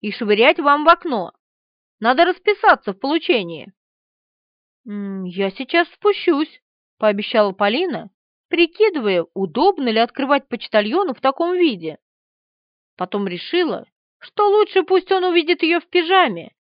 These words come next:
чем ждёт, пока она переоденется. Дядьке наверняка всё равно, как она выглядит. Дядьке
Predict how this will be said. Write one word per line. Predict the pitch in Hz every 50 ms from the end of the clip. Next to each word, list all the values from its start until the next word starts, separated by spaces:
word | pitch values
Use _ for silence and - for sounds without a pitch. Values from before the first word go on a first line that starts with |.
| _ _ -
чем | - - 277 269 240
ждёт, | 214 208 208 339 415 403 _
пока | - 262 262 277 311 302
она | 285 285 285 269
переоденется. | - 302 302 330 359 359 294 285 220 180 170 165 _ _ - - - _ _ _ _ _ _ _ _ _ _ _ _ _ -
Дядьке | 208 165 196 233 277 370 - - _ - 190 160 - - _ _ -
наверняка | 202 226 262 285 370 403 403 415 427 427 - 392 277 208
всё | - - 254
равно, | 277 330 392 381 359 262 220
как | - 208 208 240
она | 233 247 247
выглядит. | 254 269 233 180 180 180 165 170 175 160 _ _ _ _ _ _ _ _ _ _ _ _ _ _ _ _ _ _ _ _ _ _ _ -
Дядьке | 185 170 170 175 185 233 277 - - - 240 185 160 180